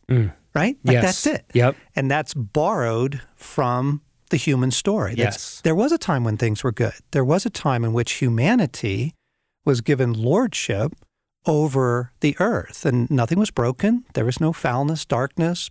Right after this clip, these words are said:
Speaker 2: People weren't trafficked, you know, people weren't abusing one another. None of that. It was like this
Speaker 1: Yes.
Speaker 2: gorgeous, gorgeous kingdom. And part of the beauty of that is everyone got to live out their calling,
Speaker 1: Mm.
Speaker 2: right?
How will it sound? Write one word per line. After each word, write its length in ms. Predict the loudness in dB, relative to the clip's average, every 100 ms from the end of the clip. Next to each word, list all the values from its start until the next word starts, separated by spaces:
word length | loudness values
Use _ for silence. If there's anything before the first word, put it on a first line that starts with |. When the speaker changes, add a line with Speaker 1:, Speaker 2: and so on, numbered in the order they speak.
| -4
Speaker 2:
People 340 | -2 0 0
weren't 280 | 0 -2 -4 _
trafficked, 800 | -4 -2 0 0 0 -2 -6 -10 -2
you 140 | 0
know, 180 | 2 0
people 260 | -4 -4 0
weren't 160 | 0 0
abusing 680 | 0 2 4 4 4 4
one 140 | 2 2
another. 360 | 2 2 2
None 200 | 2 2
of 100 | 2
that. 180 | -2 -4 -2
It 20 |
was 160 | 2
like 140 | 4 4
this 140 | 0
Speaker 1:
Yes. 80 | 0
Speaker 2:
gorgeous, 520 | 2 2 2 -2 -4
gorgeous 460 | 0 0 0 0 -4
kingdom. 520 | -2 -2 0 0 -2 -6 _ _ _ -2
And 220 | -2 0
part 220 | -2 0
of 200 | -2 -2 -4
the 80 |
beauty 380 | 0 2 4 2
of 100 | 2
that 220 | 0 0 0
is 160 | -2
everyone 360 | 0 0 2 0
got 160 | -2 -2
to 80 | -2
live 160 | 0
out 140 | 0 -2
their 100 | -4
calling, 680 | -4 -4 0 0 -2 -6 -14 _ _
Speaker 1:
Mm. 160 | -6 -6 _ _ -2
Speaker 2:
right? 360 | 0 0 -2